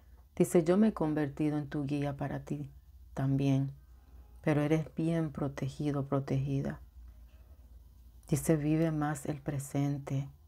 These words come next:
Quiero que vivas más el presente". Dice, "El pasado ya no importa". Dice, "Te preocupas mucho del dinero, te hace falta el dinero.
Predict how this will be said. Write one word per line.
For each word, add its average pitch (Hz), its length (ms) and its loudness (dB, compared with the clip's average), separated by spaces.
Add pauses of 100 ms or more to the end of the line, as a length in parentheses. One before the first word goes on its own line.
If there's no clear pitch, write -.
(680)
Quiero 156 360 2
que 151 140 2
vivas 143 320 0
más 143 260 -2
el 147 120 -6
presente". 139 760 -2 (720)
Dice, - 200 -2
"El 139 80 -2
pasado 143 500 0
ya 147 180 0
no 151 100 0
importa". 143 640 -4 (2500)
Dice, 175 240 6
"Te 165 160 2
preocupas 165 540 2
mucho 170 420 0
del 151 160 0
dinero, 143 680 0 (560)
te - 80 -16
hace 147 220 -4
falta 147 400 2
el 143 100 0
dinero. 143 540 -2